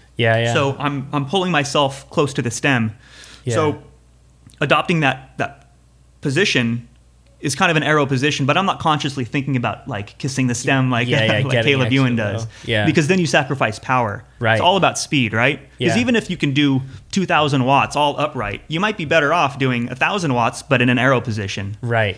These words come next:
Speaker 2: So you have to think about it like that, too.
Speaker 1: Do you, are you the sort of person that likes to sprint from a lower cadence, like, lower cadence, higher,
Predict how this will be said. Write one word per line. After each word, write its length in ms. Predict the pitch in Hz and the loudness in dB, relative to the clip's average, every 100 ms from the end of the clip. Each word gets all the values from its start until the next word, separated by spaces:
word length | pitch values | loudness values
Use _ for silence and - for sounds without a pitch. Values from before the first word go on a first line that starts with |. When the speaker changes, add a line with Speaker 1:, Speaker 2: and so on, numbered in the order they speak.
| - | 0
Speaker 2:
So 80 | 156 | 0
you 40 | |
have 80 | 139 | 0
to 60 | |
think 160 | 139 151 | 0 0
about 200 | 131 123 | 2 2
it 80 | 117 | 2
like 180 | 113 123 | -2 0
that, 240 | 104 98 | -2 0
too. 240 | 120 101 107 - - 131 | -2 -2 -4 -12 -10 -2
Speaker 1:
Do 100 | 151 | 2
you, 260 | 160 160 | 4 2
are 160 | 123 135 | 4 4
you 160 | 135 135 | 4 4
the 160 | 127 | 2
sort 200 | 107 139 | 2 0
of 80 | 123 | 0
person 300 | 127 120 131 | 0 0 0
that 60 | 113 | 0
likes 280 | 120 113 - 127 | -2 -2 -4 -2
to 240 | 123 117 | 0 0
sprint 420 | - - 123 110 | 0 0 -2 -2
from 260 | - 120 113 | -2 -2 0
a 120 | 101 | -2
lower 320 | 110 117 127 | 0 2 0
cadence, 520 | 127 127 131 147 135 | 0 0 0 0 0
like, 300 | 113 98 98 | 0 0 -2
lower 300 | 110 110 110 | -4 0 0
cadence, 360 | 104 117 110 107 | 0 -2 0 0
higher, 280 | 117 113 | 0 0